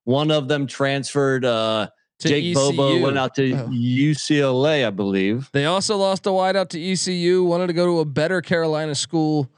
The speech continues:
Speaker 2: And,
Speaker 1: He was a
Speaker 2: uh,
Speaker 1: backup.
Speaker 2: yeah,
Speaker 1: <laughs>
Speaker 2: and he'll be a backup at E C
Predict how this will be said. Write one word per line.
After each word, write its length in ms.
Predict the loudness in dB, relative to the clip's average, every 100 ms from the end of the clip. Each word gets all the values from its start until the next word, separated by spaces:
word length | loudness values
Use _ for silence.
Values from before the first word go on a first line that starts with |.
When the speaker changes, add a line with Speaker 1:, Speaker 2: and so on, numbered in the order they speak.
| _ _ _ -14 -4
Speaker 2:
And, 180 | 0 2
Speaker 1:
He 80 |
was 140 | 2 0
a 60 |
Speaker 2:
uh, 60 | 0
Speaker 1:
backup. 440 | -2 -2 -4 -4 -8 -12 -6
Speaker 2:
yeah, 340 | -2 0 0 -2 -2
Speaker 1:
<laughs> 60 | -4
Speaker 2:
and 220 | -2 -2
he'll 100 | -2
be 140 | 0 0
a 100 | 0
backup 400 | 0 0 -2 -2
at 60 | -2
E 140 | -4
C 160 | -2